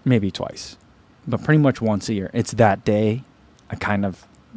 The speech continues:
like it. Um, Adam says, "You could have run an evening cross-country race yesterday not far from the Denver airport." You know what? You know when I did feel great? When I got to Denver.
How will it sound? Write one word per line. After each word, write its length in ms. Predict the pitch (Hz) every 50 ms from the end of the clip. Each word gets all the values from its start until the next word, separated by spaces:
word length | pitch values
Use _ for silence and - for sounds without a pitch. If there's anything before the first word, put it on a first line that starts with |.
| 139 131
like 220 | - - - -
it. 100 | - - - _ _ _ _ _ _ _ _ _ _ _ _ _ - - - - - _ _ - - - _ _ _ _ _ _ _ _ _ _ _ _ _ - _ _ _ _ _ _ _ _ _ _ _ _ _ - - - - - _ -
Um, 460 | 156 135 135 135 131 131 127 123 123 -
Adam 200 | 117 156 226 233
says, 220 | - 180 156 151
"You 60 | 175
could 160 | 190 - 294 311
have 140 | 285 214
run 180 | 214 233 233 220
an 100 | 214 185
evening 380 | 190 196 226 240 240 233 214 170
cross-country 480 | - 190 190 180 - - 202 - 254
race 220 | 190 175 151 123 143
yesterday 260 | 143 127 - 143 139
not 160 | 139 147 -
far 120 | - 156
from 120 | 143 - 147
the 80 | 135
Denver 240 | 123 131 127 120 -
airport." 400 | - 131 151 - 107 - - - - - - - -
You 100 | 147 156
know 100 | 165 170
what? 260 | 170 180 180 - -
You 120 | 151 143
know 80 | 151 170
when 140 | 165 160 151
I 80 | 127
did 280 | 113 98 - 120 120 117
feel 220 | - 165 170 170 160
great? 320 | 165 185 190 196 175 - -
When 160 | 123 117 117
I 40 | 117
got 180 | 113 113 95 -
to 100 | - 90
Denver. 520 | 87 101 98 92 90 85 82 78 143 -